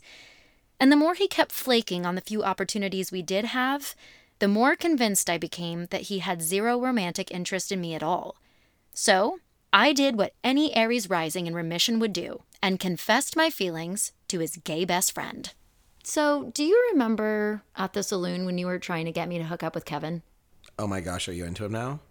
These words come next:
Speaker 2: 'Cause I really think y'all would be so good for each other.
Speaker 1: I do too, actually.
Speaker 2: Oh, and you're exactly what Kevin goes for too.
Speaker 1: Really?
Speaker 2: I just don't know if he's in a place to date right now. He's still dealing with his ex, and trust me, she's crazy. I think he's, like, afraid to date anyone now.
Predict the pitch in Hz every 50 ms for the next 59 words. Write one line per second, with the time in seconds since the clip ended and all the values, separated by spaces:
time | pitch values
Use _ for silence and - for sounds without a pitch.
0 | _ - - 110 - 110 101 101 92 95 104 110 113 107 101 95 95 95 - -
1 | 107 85 82 80 78 69 78 - - 85 82 78 - 80 82 - - - - -
2 | - 110 87 85 82 - 78 73 - - - - 82 - - - 60 - - -
3 | - - - - 175 165 180 160 - - - - - 185 - - - - 190 202
4 | 214 208 _ _ _ _ _ _ - 127 123 107 95 104 120 123 120 117 104 104
5 | 92 98 107 - 92 - - 87 80 78 95 85 85 78 80 82 - - - 82
6 | 82 82 - - 82 - - _ _ _ _ _ - 180 165 156 165 185 226 294
7 | - _ _ _ _ _ - 131 131 160 - - 220 208 185 196 185 185 175 156
8 | 143 127 - 127 120 117 - 92 92 104 98 98 92 90 82 82 85 87 92 98
9 | 95 - - 131 123 120 120 110 107 104 101 - 107 104 127 160 190 190 185 175
10 | 165 - - - 107 - - 127 120 - 120 117 - - 101 - - 196 196 190
11 | 185 185 180 175 180 180 180 - - - - - - - _ _ _ _ _ _
12 | _ - - 127 - 196 214 - - - - - 220 - - 117 - - 113 104
13 | 104 85 95 98 95 92 85 73 - 62 57 - - -